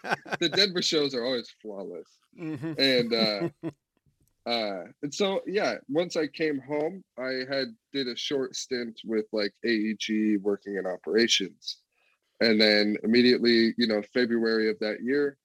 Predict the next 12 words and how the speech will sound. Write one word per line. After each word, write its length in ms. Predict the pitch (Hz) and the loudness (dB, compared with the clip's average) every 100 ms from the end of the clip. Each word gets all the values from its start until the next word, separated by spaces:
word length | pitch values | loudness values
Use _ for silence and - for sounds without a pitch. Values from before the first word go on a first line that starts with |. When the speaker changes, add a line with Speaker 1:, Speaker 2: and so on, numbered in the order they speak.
| _ | _
Speaker 2:
started 440 | - - 117 113 110 | -16 -10 -6 -4 -4
a 80 | |
job 300 | 104 110 101 | -4 -4 -4
at 100 | - | -8
Mammoth. 340 | - 76 - - _ _ | -14 -16 -18 -20 _ _
And, 360 | 113 113 104 101 | 0 2 2 -2
uh, 280 | 98 95 78 - _ _ _ _ | -4 -4 -8 -12 _ _ _ _
from 160 | 160 165 | -4 -2
there, 180 | 214 156 | -2 -2
it's 220 | 127 - | -6 -8
taken 400 | 147 151 - 139 | -4 -4 -4 -4
me 300 | 135 127 120 | -2 -2 -4